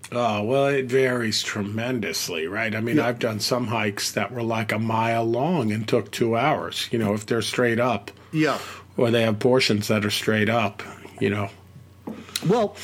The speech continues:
Speaker 2: <clears throat> and I'm sure these guys were breaking. Now, let's continue here.
Speaker 1: Yeah, yeah, and that's beautiful country there in Oregon.
Speaker 2: I'm sure, you know, uh, he said it was Saturday morning when we begun,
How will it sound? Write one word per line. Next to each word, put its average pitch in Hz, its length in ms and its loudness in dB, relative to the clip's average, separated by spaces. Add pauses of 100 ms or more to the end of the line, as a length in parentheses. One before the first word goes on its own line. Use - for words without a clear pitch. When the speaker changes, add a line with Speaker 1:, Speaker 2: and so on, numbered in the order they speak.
(160)
Speaker 2:
<clears throat> - 0 -
and 208 420 0
I'm 190 80 0
sure 214 180 2
these 196 200 0
guys 165 240 0
were 143 100 0
breaking. 147 420 0
Now, 185 220 0
let's 240 240 0 (160)
continue 190 500 2
here. 120 220 2 (240)
Speaker 1:
Yeah, 131 320 6 (180)
yeah, 110 260 2
and 127 160 2
that's 151 180 4
beautiful 170 420 6
country 120 420 4
there 104 280 0
in 104 80 0
Oregon. 107 440 -2 (960)
Speaker 2:
I'm 180 220 2
sure, 185 340 4
you 127 160 2
know, 139 240 2
uh, 135 440 2 (640)
he 220 140 6
said 302 220 2
it 294 100 0
was 214 140 2
Saturday 240 580 2
morning 180 540 2
when 147 200 2
we 143 100 4
begun, 127 840 0